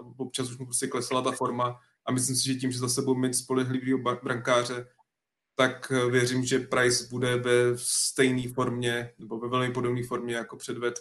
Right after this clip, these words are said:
pak, eh, eh, v tom playoff, kdy byl odpočatý a, a patřil k nejlepším golmanům.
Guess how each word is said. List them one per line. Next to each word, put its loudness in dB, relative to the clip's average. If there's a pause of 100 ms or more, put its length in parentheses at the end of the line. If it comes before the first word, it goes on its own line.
pak, -4 (140)
eh, 0 (840)
eh, -2
v -8
tom 2
playoff, 4
kdy -4
byl 0 (100)
odpočatý 0
a, 2
a 0
patřil -6
k -10
nejlepším -6
golmanům. -4